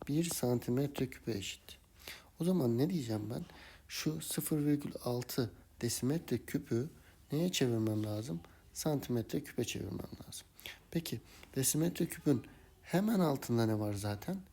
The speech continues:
Santimetre küp var. Dolayısıyla gördüğünüz gibi küp üzeri, yani binle çarpmam gerekiyor aşağı doğru indiğimde. O zaman ne olacaktır? Sıfır virgül altı desimetre küp aynı zamanda altı yüz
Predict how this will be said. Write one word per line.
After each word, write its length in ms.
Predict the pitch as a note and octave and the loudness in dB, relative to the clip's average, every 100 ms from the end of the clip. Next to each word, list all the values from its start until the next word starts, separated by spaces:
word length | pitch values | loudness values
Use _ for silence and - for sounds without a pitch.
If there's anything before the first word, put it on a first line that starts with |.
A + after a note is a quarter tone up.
| - - - - | -20 -20 -20 -16
Santimetre 720 | - - B2 - G#2+ G2 D3 | -6 0 0 0 -4 -2 -6
küp 280 | D3 - - | -8 -14 -12
var. 200 | F#2+ - - - - - | -12 -12 -20 -20 -18 -2
Dolayısıyla 640 | B2+ C#3+ D3 - E3+ A2 - - - - - - - | 2 2 2 2 2 0 -4 -20 -20 -20 -20 -20 -2
gördüğünüz 440 | C3 C3+ C#3 D3 C3 | 4 4 6 4 2
gibi 260 | A2+ G2+ - - | -2 -4 -6 -8
küp 300 | - E3+ - - - - - | 2 2 2 -18 -20 -20 -4
üzeri, 440 | G#2+ G#2 G2+ D#3 - - - B2+ | -2 0 0 -2 -6 -20 -16 -4
yani 320 | G#2+ A2 D3 A#2+ | -2 0 -2 0
binle 420 | A#2 D#3 C#3+ G2+ - - - | 4 6 6 2 -2 -16 -10
çarpmam 520 | - G2 - G#2 G2+ | -4 -4 -2 -2 0
gerekiyor 480 | G2 F#2+ F#2+ - F#2+ - | -2 -2 -6 -6 -6 -4
aşağı 380 | A2 - G2+ G2 | -6 -4 -4 -2
doğru 180 | G#2 A#2 | 0 0
indiğimde. 400 | G2+ G2 - - - - - - | 0 -4 -8 -12 -18 -20 -20 -8
O 40 | B2 | -4
zaman 320 | C#3+ D3 C#3 | 0 2 2
ne 40 | |
olacaktır? 680 | D3 G#3 F#3+ C3 A#2 - A2+ - - - | 2 0 -2 -4 -6 -8 -10 -12 -20 -10
Sıfır 580 | - - D#3+ - A#2+ G#2+ | -4 -2 -4 -2 0 2
virgül 340 | A2+ G#2+ G#2 - | 2 2 -2 -4
altı 560 | - A#2 A#2 - G#2+ G2 - | -4 -2 -4 -2 -2 -4 -2
desimetre 680 | A2+ G#2+ - A#2 B2 - C#3+ | 0 0 0 0 0 -2 -4
küp 240 | - D3+ - - - - - - - - - | -4 -6 -6 -18 -20 -20 -20 -20 -16 -12 -6
aynı 320 | C#3+ F3+ D3 | -2 0 0
zamanda 560 | C3 A#2 G#2+ G#2+ - | 0 0 -2 -4 -4
altı 460 | A2+ A2+ A2 - D#3 | -2 -2 -4 -4 0
yüz 300 | D3 D3 | 2 2